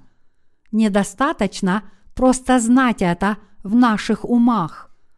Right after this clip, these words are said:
Это значит верить в это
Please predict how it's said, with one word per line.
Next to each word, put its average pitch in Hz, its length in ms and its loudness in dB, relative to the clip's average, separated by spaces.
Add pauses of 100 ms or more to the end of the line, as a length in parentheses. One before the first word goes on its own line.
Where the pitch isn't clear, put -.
(580)
Это 240 360 0
значит 208 500 -4
верить 202 600 0 (500)
в 165 180 -6
это 269 440 0